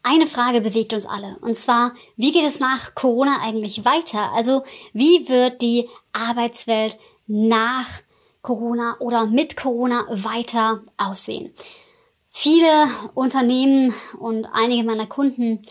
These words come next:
kommen derzeit auf mich zu und sagen, „Hey, wir werden jetzt zukünftig wahrscheinlich aus einer Mischung von Homeoffice und aber auch Präsenz zusammenarbeiten. Was können wir da machen?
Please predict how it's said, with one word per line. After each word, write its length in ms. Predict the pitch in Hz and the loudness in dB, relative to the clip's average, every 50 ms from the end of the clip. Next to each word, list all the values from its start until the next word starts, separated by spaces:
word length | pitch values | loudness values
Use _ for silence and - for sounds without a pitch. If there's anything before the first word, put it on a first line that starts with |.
| - - - _ _ - | -20 -20 -20 _ _ -14
kommen 460 | - - 226 220 226 233 233 233 214 | -2 0 0 2 2 0 0 -2 -2
derzeit 360 | - 226 220 220 247 233 - | -2 -2 -2 -2 -4 -6 -4
auf 220 | 113 - 220 - - | -4 -4 -4 -4 -8
mich 180 | 214 196 - | -10 -8 -6
zu 380 | - - 330 320 302 294 - _ _ - - - - _ - | -4 0 0 0 0 -2 -6 _ _ -20 -20 -20 -20 _ -6
und 200 | 240 240 233 226 | -4 -2 -2 0
sagen, 300 | - 226 226 226 226 233 | 0 0 -2 0 -2 -2
„Hey, 420 | 220 190 220 233 226 233 233 202 - | -4 -4 -4 -2 -2 -2 -4 -4 -6
wir 100 | 233 214 | -6 0
werden 260 | 226 226 233 226 240 | 4 4 4 4 2
jetzt 340 | 240 226 233 - - - - | 0 -2 -2 -4 -6 -2 -2
zukünftig 840 | - 311 302 302 - 294 269 262 254 - - 262 247 247 240 - - | -4 -4 -4 -4 -2 0 0 0 -2 -4 -2 0 0 0 0 -2 -4
wahrscheinlich 500 | 233 - - 233 226 226 220 - - _ _ _ _ _ _ - | -4 -2 0 0 0 0 -2 -4 -10 _ _ _ _ _ _ 0
aus 220 | 226 254 233 - | 0 2 2 0
einer 420 | - - 214 240 233 226 226 226 - - - _ _ _ _ _ - | -2 -2 0 2 2 2 2 2 -2 -8 -20 _ _ _ _ _ -2
Mischung 600 | 220 226 240 302 339 330 - - 277 262 262 254 | 2 4 6 6 4 4 2 2 2 2 2 -2
von 500 | 254 - 240 233 226 226 226 233 226 - - - - | -4 -4 -4 -2 -2 0 0 -2 -4 -4 -6 2 2
Homeoffice 960 | 294 294 269 - - 240 233 - - 247 240 233 240 233 - - - - _ _ - | 4 4 4 2 0 0 -2 0 -2 -2 0 0 0 0 0 -4 -4 -8 _ _ -4
und 400 | 254 247 247 247 247 247 - - - - - - _ - | 0 2 2 2 2 0 -4 -12 -18 -20 -20 -20 _ -4
aber 280 | - 214 214 220 - | -4 -2 0 -2 -2
auch 200 | - 208 - - | -2 -4 -6 -6
Präsenz 540 | - - - 220 196 233 269 320 330 330 - | -10 -6 -4 -2 0 2 4 4 4 2 2
zusammenarbeiten. 920 | - 277 240 233 247 247 240 240 - - 220 220 214 208 214 214 220 208 - | 0 0 0 0 0 0 0 -2 -2 -2 -2 0 0 0 0 0 -2 -4 -4
Was 180 | 214 - - | -4 -4 -6
können 260 | - - 247 247 226 | -4 -2 -2 0 0
wir 120 | 220 214 214 | 0 0 0
da 100 | 208 208 | 0 0
machen? 480 | 208 262 294 - - 285 262 269 262 | 0 -2 -4 -2 0 0 0 0 -2